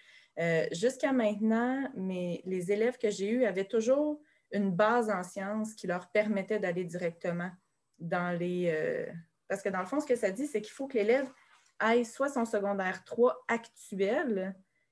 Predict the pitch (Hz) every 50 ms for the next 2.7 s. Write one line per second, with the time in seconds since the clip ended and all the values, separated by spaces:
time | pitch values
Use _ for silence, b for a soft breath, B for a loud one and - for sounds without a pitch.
0 | _ - 185 185 185 185 - 208 196 190 202 208 202 196 202 202 214 254 311 311
1 | - - 202 202 208 240 262 285 254 196 185 190 - 220 196 185 190 185 - 233
2 | 240 226 - 208 196 190 190 196 208 233 254 254 254 240